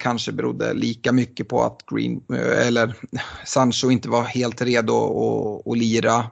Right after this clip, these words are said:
eh, och att en Martial inte är helt redo och att en Cavani inte, eh, ens är tillbaka på träningsplanen utan har fått lite extra semester. Eh, så att, eh, ja, jag vet inte. Eh,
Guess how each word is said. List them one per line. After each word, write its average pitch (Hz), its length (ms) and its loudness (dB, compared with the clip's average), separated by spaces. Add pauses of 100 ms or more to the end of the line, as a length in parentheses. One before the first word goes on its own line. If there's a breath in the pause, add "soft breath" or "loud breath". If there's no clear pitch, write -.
(160)
eh, 101 600 -2 (160)
och 110 480 4
att - 340 -6
en 110 340 2 (280 loud breath)
Martial 117 720 2
inte 120 260 0
är 113 40 0
helt 113 360 0
redo 117 400 2
och 110 220 4
att - 180 -6
en 110 160 -2
Cavani 117 560 2
inte, 117 460 0 (440 loud breath)
eh, 104 240 -4 (120)
ens 117 240 -2
är 117 60 0
tillbaka 123 380 0
på - 60 -6
träningsplanen 123 1040 2
utan - 200 -6
har 117 60 -4
fått - 180 -10
lite - 180 -4
extra - 300 -4
semester. 123 760 0 (560 soft breath)
Eh, - 180 -2
så 131 200 2
att, - 280 -4
eh, 123 280 2 (500)
ja, 160 480 6 (140)
jag 156 200 0
vet 175 260 4
inte. 123 400 -2 (480 soft breath)
Eh, 117 680 -4